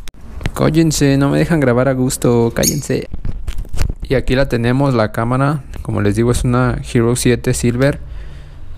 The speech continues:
Les digo que me encanta cómo se ve, sin embargo, pues ese es lo malo, el único detalle de que no tiene la opción de ponerle un micrófono externo. No sé por qué esta no, no está así, ni la White, creo, es la que tampoco tiene la opción.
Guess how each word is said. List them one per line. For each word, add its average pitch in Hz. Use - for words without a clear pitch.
Les 120
digo 131
que 143
me 120
encanta 117
cómo 135
se 131
ve, 107
sin 113
embargo, 104
pues 104
ese 113
es 113
lo 120
malo, 113
el 123
único 120
detalle 110
de 113
que 110
no 101
tiene 113
la 101
opción 101
de 113
ponerle 107
un 113
micrófono 117
externo. 113
No 117
sé 117
por 117
qué 120
esta 123
no, 113
no 107
está 107
así, 120
ni 127
la 101
White, 101
creo, 107
es 107
la 113
que 110
tampoco 104
tiene 104
la 104
opción. 110